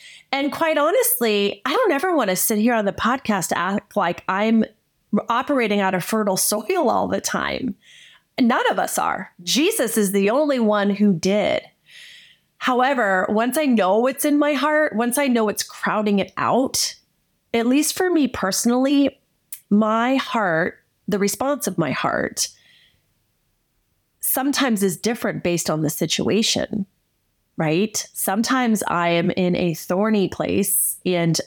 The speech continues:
the seeds are in the thorns on one topic, and I may be crowding my heart out with something different, and I'm just being very close-minded to even praying about it.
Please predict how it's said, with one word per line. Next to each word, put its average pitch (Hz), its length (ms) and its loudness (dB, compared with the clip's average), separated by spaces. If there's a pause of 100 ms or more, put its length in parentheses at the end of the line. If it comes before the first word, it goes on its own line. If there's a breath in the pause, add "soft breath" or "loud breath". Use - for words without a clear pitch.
(160)
the 170 460 0
seeds 208 500 0
are - 240 0
in 180 420 2
the 170 260 0
thorns 180 720 0 (420 loud breath)
on 185 320 0
one 240 240 2
topic, 160 720 -2 (600)
and 208 400 0
I 214 160 -2
may 220 180 2
be 208 140 2
crowding 214 600 0
my 208 140 2
heart 208 340 0
out 190 180 0
with 214 100 0
something 202 520 0
different, 208 720 0
and 202 180 2
I'm 202 120 2
just - 200 -2
being 180 320 2 (320)
very 214 420 2
close-minded 190 800 -2 (320)
to 175 680 2 (260)
even 196 280 2
praying 214 360 0
about 120 300 -2
it. - 420 -4